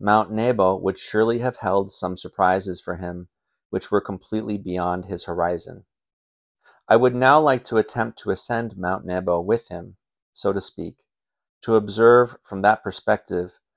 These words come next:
the ground which we have covered in the last fifty years. It might be useful in this regard to recall the experience of Moses. Chapter thirty-four of Deuteronomy describes how it was conceded to Moses on Mount Nebo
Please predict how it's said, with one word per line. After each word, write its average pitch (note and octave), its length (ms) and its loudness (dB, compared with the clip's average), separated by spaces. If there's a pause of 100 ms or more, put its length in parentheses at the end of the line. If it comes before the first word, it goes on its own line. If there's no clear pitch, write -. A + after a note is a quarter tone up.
(240)
the G#2 100 0
ground G#2 580 2
which G#2+ 200 -6
we G2+ 60 -4
have F#2+ 160 0
covered G#2+ 420 2
in - 140 -12
the F#2+ 80 -4
last F2+ 380 -2
fifty F2+ 240 -10
years. - 600 -12 (960)
It G#2+ 120 -2
might B2 240 2
be A#2+ 60 -4
useful G2+ 560 -2
in F#2+ 120 -6
this F#2+ 180 -6
regard F#2 500 2
to - 80 -14
recall G2+ 360 2
the G2 140 -4
experience F2 640 -8
of E2+ 180 -10
Moses. - 640 -12 (1200)
Chapter C3+ 320 4
thirty-four B2+ 640 2
of G#2 140 -2
Deuteronomy G2 600 0
describes G#2 680 2
how G2+ 260 2
it G2+ 160 -4
was F#2+ 200 -6
conceded G#2+ 560 -6
to B2 100 -8
Moses F#2+ 600 -4
on F#2 180 -8
Mount F#2 240 -2
Nebo F#2 540 -4